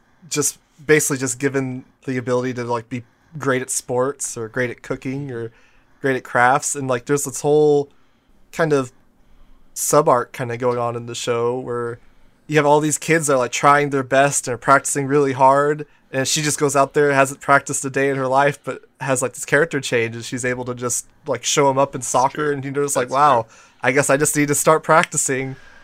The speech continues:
Speaker 1: So
Speaker 2: It's more, it's more about the potentiality that, that Hugto, you can be anything. You could, you can do anything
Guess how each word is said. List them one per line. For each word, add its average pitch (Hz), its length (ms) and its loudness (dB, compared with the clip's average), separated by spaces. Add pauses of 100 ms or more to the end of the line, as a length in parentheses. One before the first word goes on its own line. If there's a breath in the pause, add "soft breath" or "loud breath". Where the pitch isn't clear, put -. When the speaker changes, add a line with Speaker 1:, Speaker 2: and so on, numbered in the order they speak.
(640 soft breath)
Speaker 1:
So 123 280 0
Speaker 2:
It's 117 120 -4
more, 214 220 -2
it's 190 160 -8
more 214 140 0
about 165 180 2
the 143 80 -16
potentiality 95 840 -8
that, 98 320 -12
that 101 140 -2
Hugto, 104 400 -8
you 107 140 -10
can 101 140 -14
be 95 260 -12
anything. 92 560 -16
You 101 120 -18
could, 95 580 -16
you 110 100 -14
can 101 140 -12
do 98 260 -10
anything 92 460 -16